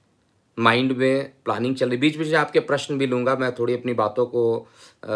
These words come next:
बता दूँ, उसके बाद बीच बीच में आपके जो प्रश्न होंगे वो ज़रूर, अ, मैं बताने वाला हूँ यहाँ पर। तो लगातार, अ, ये इस बात को भूल गए थे कि दो जून को इनको अंदर जाना है, या तो ये प्लानिंग कर रहे हैं कि अब एक बार बाहर निकल गया हूँ,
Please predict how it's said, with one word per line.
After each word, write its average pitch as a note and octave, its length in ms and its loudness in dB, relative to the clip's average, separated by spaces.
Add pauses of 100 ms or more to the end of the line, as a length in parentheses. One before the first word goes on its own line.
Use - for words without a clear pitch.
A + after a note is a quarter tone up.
(320)
बता A2 440 2
दूँ, A#2+ 260 -2
उसके A2 280 -2
बाद A2 240 0
बीच A2 240 -6
बीच A2+ 180 -4
में A#2 100 -4
आपके A2 240 -4
जो A2 100 0
प्रश्न A2+ 360 -6
होंगे A2+ 160 -2
वो G#2+ 200 -2
ज़रूर, G#2 480 -4 (420)
अ, G#2 80 -6
मैं G#2+ 440 -2 (160)
बताने G#2 420 -2
वाला G2+ 220 -8
हूँ G#2+ 100 -12
यहाँ G2+ 160 -14
पर। - 180 -18 (640)
तो - 360 8 (220)
लगातार, D3 920 2 (160)
अ, B2+ 360 -2 (260)
ये C3 280 0
इस C#3 240 -4
बात C#3 280 4
को D#3+ 80 2
भूल C#3 220 4
गए C#3+ 120 6
थे D#3 100 4
कि D3+ 120 0
दो B2+ 240 2
जून C3+ 260 0
को - 480 -4
इनको A#2 260 -2
अंदर B2 280 4
जाना A2+ 280 0
है, B2 80 0
या A#2+ 100 2
तो C3 120 -2
ये C3 60 4
प्लानिंग A#2+ 420 -2
कर B2+ 140 0
रहे A#2+ 140 -2
हैं B2+ 120 -2
कि B2 100 -8
अब A#2+ 220 -4
एक A#2+ 160 0
बार A#2+ 140 2
बाहर A2+ 300 -2
निकल A#2 280 -4
गया A2+ 160 -4
हूँ, D#3 280 -8